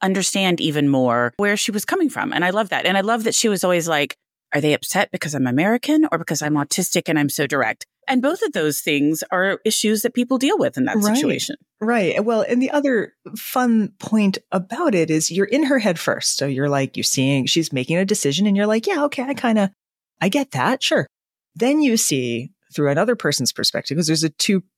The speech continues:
Speaker 2: perspective in the novel, what she's doing looks like on the outside. And you go, "Oh yeah, that looks <laughs> weird." So it's also a way of,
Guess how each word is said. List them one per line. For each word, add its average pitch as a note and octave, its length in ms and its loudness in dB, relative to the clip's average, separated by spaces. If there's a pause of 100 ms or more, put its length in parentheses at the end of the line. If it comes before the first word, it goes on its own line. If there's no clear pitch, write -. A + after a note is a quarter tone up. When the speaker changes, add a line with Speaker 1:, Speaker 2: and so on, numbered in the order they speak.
Speaker 2:
perspective D#3+ 540 0
in D3 100 -2
the C3+ 80 0
novel, D3 460 0 (360)
what F3 380 -2 (240)
she's F3 320 2
doing D3 460 0 (160)
looks E3 320 0
like D3+ 360 -2
on C#3 160 0
the - 180 -2
outside. E4+ 520 -4 (640)
And G3+ 160 4
you G3+ 80 2
go, F#3+ 260 2
"Oh D#3 100 0
yeah, C#3+ 160 2
that C3 160 0
looks C#3 180 -4
<laughs> - 20 -4
weird." F#3 240 0
So - 600 0 (340)
it's B3+ 200 0
also A#3+ 380 0
a G#3+ 40 2
way G3 220 2
of, F#3+ 160 -2